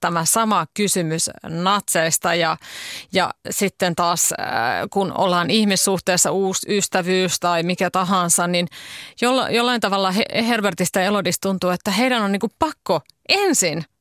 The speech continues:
sanoa heidän niinku vastauksensa tähän natsihistoria-asiaan, ennen kuin edes päästään niinku eteenpäin siinä.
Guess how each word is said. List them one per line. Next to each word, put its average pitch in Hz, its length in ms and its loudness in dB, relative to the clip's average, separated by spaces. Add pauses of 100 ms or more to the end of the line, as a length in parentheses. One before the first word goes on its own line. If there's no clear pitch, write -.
sanoa 185 420 2
heidän 170 680 2
niinku 170 280 -2
vastauksensa - 800 -2
tähän 160 340 -4 (300)
natsihistoria-asiaan, 170 1400 0
ennen 277 300 2
kuin - 120 -2
edes 160 220 -2
päästään 196 560 -2
niinku - 280 -8
eteenpäin - 680 -2
siinä. - 280 -4